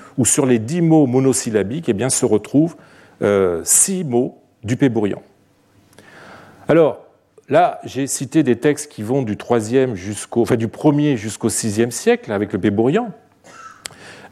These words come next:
Euh, on pourrait aller plus loin encore, remonter plus loin encore, même le, le, le livre d'écolier, hein, datant de presque un millénaire avant le P Bourrion, eh bien,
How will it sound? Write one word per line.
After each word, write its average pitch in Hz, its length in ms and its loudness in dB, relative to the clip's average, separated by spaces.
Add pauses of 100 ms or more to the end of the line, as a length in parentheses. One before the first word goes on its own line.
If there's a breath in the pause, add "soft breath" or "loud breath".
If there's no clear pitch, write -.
Euh, 113 540 2 (1000)
on 135 80 2
pourrait 147 260 0
aller 185 200 0
plus 151 180 -10
loin 214 200 -2
encore, 185 680 0 (280)
remonter 143 400 0
plus - 160 -4
loin 120 160 2
encore, 175 320 2
même 180 280 2
le, 147 80 0
le, 120 180 0
le 113 200 0
livre 147 320 2
d'écolier, 165 560 2
hein, 147 140 2
datant 175 360 0
de 127 80 -2
presque - 380 -4
un 160 60 2
millénaire 180 720 2 (580 soft breath)
avant 123 240 0
le 139 60 0
P 127 140 -2
Bourrion, 117 420 -2 (640 soft breath)
eh 110 100 2
bien, 147 360 2